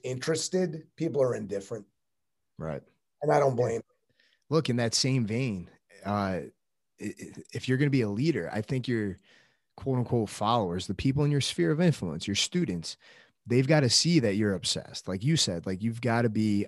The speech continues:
Speaker 2: on that path to per-, personal development. So my question to you, you know, if you're listening to this is, like, what are the, the practices, the routines that are a big part of your life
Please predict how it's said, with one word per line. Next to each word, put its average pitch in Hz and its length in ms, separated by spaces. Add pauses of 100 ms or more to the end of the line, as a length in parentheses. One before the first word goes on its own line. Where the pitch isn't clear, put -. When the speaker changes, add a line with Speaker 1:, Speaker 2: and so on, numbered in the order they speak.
Speaker 2:
on 110 160
that 101 180
path 104 260
to - 80
per-, 101 280 (180)
personal 104 400
development. 95 460
So 104 160
my 113 400 (420)
question 123 420
to 104 120
you, 107 420
you 107 100
know, 98 180
if 90 140
you're 98 120
listening 101 460
to 92 100
this 87 260
is, 87 220 (680)
like, 104 140
what 123 220
are 143 80
the, 113 240
the 92 100
practices, 117 640
the 107 100
routines 110 640
that 98 180
are 92 240
a 95 80
big 104 320
part 107 220
of 104 40
your 98 120
life 113 440